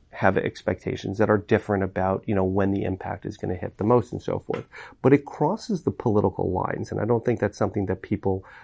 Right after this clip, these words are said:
um, definitely realize. Both Republicans and Democrats, um, you know, have those views. And so what I would say is, is that what's interesting about how the I R A is constructed, it's,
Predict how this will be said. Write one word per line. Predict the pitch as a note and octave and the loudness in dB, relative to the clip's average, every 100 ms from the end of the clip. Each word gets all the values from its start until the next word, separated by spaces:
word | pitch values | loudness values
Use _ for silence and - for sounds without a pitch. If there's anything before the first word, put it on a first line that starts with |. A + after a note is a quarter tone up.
| - - | -14 -2
um, | G2+ F#2 F#2+ | 2 2 0
definitely | G2 G2+ G#2 G2 F2+ - | 2 2 2 0 -2 -4
realize. | G#2 G2+ F#2+ F2 - G2 - - | -2 2 2 0 -2 -4 -6 2
Both | A2+ A2 | 2 4
Republicans | A2 G#2 G2+ G2 G2 F#2 - - _ | 2 2 0 0 0 0 -4 -20 _
and | - G#2+ | 0 2
Democrats, | G2 F#2+ - F2+ F2 - - - | 4 2 0 -4 -4 -10 -14 -4
um, | G2 F2+ F2 F2 F#2 - | -2 -2 -4 -6 -10 -2
you | A2 | 0
know, | F2+ - | 2 0
have | - G#2 F#2+ | -2 0 0
those | F#2 F2+ F2+ | 0 -4 -4
views. | - F#2+ F2 - A#2 - - - - | -4 -4 -2 -6 -10 -16 -20 -20 -8
And | - A#2 | 0 2
so | - C3+ | 8 8
what | A2+ B2 | 8 2
I | A2+ | 0
would | A2+ G2+ | -4 -6
say | - F3+ A3+ | -2 0 2
is, | - | -2
is | - - | -4 -4
that | G2 - | -2 0
what's | G#2+ - | -2 0
interesting | F3+ D#3 D3 B2+ G#2+ | -2 0 -2 0 0
about | F#2+ F#2 | 0 -2
how | F#2+ | -2
the | G2+ F#2+ | -2 -2
I | G2 G2 | 0 0
R | F#2+ F#2+ | 0 -2
A | F#2+ | -2
is | F2+ | -4
constructed, | - E2+ - - A2 - - A#2 - - - - _ | -10 -14 -10 -4 -4 -4 -6 -6 -8 -16 -20 -20 _
it's, | B2 A#2+ - | 6 6 6